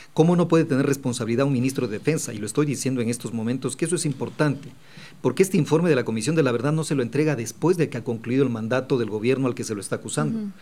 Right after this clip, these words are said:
Speaker 1: Es en estos momentos, mientras tienen el poder, y creo que esa es la valentía y el trabajo esforzado de la Comisión de la Verdad en sacar un informe que dice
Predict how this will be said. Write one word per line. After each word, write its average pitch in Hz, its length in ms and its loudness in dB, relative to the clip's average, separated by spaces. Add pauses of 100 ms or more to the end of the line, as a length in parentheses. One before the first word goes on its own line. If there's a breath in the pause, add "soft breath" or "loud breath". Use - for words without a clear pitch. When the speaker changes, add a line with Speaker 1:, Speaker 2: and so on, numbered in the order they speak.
Speaker 1:
Es 170 240 0
en 139 160 4
estos 175 300 2
momentos, 151 400 0
mientras 113 300 -4
tienen 151 180 -2
el 151 160 0
poder, 123 360 0
y 104 100 -8
creo 165 200 0
que 175 120 -2
esa 165 160 0
es 180 80 -2
la 175 100 2
valentía 123 680 -2 (280 loud breath)
y 123 80 0
el 107 80 -2
trabajo 127 340 -2
esforzado 147 460 0
de 131 260 4
la 214 160 0
Comisión 113 380 -4
de 123 60 -2
la 110 100 -4
Verdad 107 340 -4 (300 loud breath)
en 131 80 2
sacar 127 340 2
un 208 100 4
informe 185 420 4
que 127 180 0
dice 143 400 0